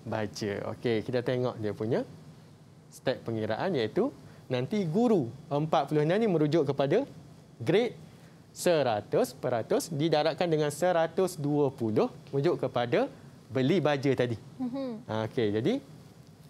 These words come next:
Speaker 1: di mana dapat seratus dua puluh? Daripada soalan.
Speaker 2: Ya.
Speaker 1: Soalan dia dah tulis kat sini, jika seratus dua puluh kilogram baja kalium
Speaker 2: Kalium.
Speaker 1: nitrat.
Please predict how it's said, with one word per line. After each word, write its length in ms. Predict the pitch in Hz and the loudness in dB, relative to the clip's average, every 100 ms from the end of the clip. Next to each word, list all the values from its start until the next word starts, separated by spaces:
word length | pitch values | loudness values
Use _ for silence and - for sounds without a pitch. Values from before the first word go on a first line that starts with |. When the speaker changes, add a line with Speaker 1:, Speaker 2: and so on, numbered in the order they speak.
| - - - - - - | -20 -20 -20 -20 -16 -2
Speaker 1:
di 140 | 139 | 2
mana 220 | 175 208 | 4 4
dapat 260 | 196 196 180 | 2 2 2
seratus 220 | 202 208 | 2 2
dua 100 | 202 | 2
puluh? 220 | 226 240 247 | 2 0 -2
Daripada 300 | 147 127 127 123 | -6 -2 -2 -2
soalan. 380 | 120 110 104 104 - - - | -2 -4 -4 -8 -18 -18 -10
Speaker 2:
Ya. 180 | 233 | -6
Speaker 1:
Soalan 300 | 233 127 160 160 | -2 0 2 2
dia 160 | 139 160 | 2 0
dah 60 | 240 - - - - - | -2 -10 -20 -20 -18 -2
tulis 260 | 143 143 - | 2 2 0
kat 80 | 107 | -8
sini, 240 | 113 104 107 | -6 -6 -4
jika 320 | 147 151 170 | -4 2 2
seratus 560 | 160 143 127 131 143 139 | 2 0 0 0 0 0
dua 240 | 127 127 | 0 0
puluh 320 | 123 147 208 - - - - | 0 0 0 -4 -20 -20 -10
kilogram 480 | - 139 127 143 190 | 0 2 2 2 2
baja 400 | 127 120 117 185 160 | 2 2 2 -2 -2
kalium 280 | 139 120 143 | -2 0 0
Speaker 2:
Kalium. 320 | 285 269 214 | 0 -2 -2
Speaker 1:
nitrat. 600 | 113 110 - - - 50 | -2 -4 -6 -10 -8 -8